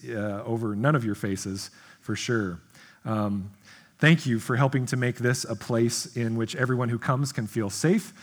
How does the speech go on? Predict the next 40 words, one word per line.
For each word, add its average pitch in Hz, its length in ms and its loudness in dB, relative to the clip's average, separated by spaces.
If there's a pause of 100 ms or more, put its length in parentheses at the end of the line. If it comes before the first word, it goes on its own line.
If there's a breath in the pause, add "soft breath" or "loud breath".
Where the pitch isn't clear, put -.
(260 loud breath)
And 123 120 0
as 123 200 2
you 139 40 2
guys 135 220 8
can 139 140 2
see, 214 320 8 (240 loud breath)
um, 117 420 4
you 120 80 2
know, 131 100 4
it's 147 80 2
pretty 143 200 4
simple. 160 280 4
We 156 120 4
got 143 180 8
the 127 60 0
masks 139 400 4
going, 160 300 4
we 131 100 0
got 135 200 6
the, 120 320 4
you 120 80 0
know, 117 120 0
prepackaged 143 520 4
communion 143 440 2
going, 160 260 4
and 151 80 2
we 135 100 2
got 139 240 4
the 135 260 4
social 165 320 2
distancing 143 440 0
going. 92 260 -2
But 104 120 -8 (160)
other 147 180 2
than 160 120 0
that, 185 180 4
it's 226 100 -10
pretty 190 240 2
normal. 202 400 -2
So, 107 320 -2